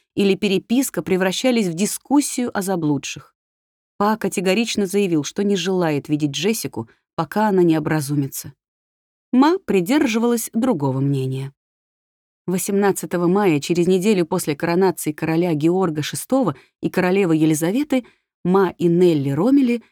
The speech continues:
отправились во французскую Байону. Уложив в багаж шелковое платье из Хэрротса для невесты,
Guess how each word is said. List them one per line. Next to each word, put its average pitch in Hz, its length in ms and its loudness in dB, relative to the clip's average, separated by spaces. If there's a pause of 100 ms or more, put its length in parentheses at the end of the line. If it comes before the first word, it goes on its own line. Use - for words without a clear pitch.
(100)
отправились 269 800 0 (300)
во 294 120 2
французскую 233 760 -2
Байону. 156 580 0 (800)
Уложив 196 640 0
в 151 140 -6
багаж 175 400 2
шелковое 165 540 0
платье 170 480 -2
из - 200 -6
Хэрротса 165 500 -4
для 139 160 -2
невесты, 175 560 -2